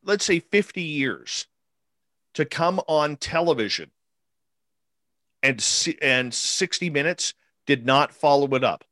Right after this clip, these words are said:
Lara Logan did not follow it up. Nobody followed it up. And that's where the media continues to nip at this subject.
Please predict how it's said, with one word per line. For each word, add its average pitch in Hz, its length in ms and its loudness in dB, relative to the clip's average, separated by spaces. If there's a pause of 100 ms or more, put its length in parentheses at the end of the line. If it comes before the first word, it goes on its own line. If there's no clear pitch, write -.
(220)
Lara 139 320 6
Logan 131 580 4 (200)
did 113 220 -2
not 117 280 0
follow 107 440 0
it 95 80 0
up. - 240 -8 (480)
Nobody 123 680 4 (360)
followed 123 400 4
it 104 100 0
up. 85 240 -4 (1900)
And 139 240 2
that's 196 360 4
where 185 360 4 (240)
the 147 80 4
media 143 680 2 (340)
continues 202 720 -4
to 143 120 -6
nip 151 340 2
at 202 160 2
this 123 220 0
subject. 92 520 -2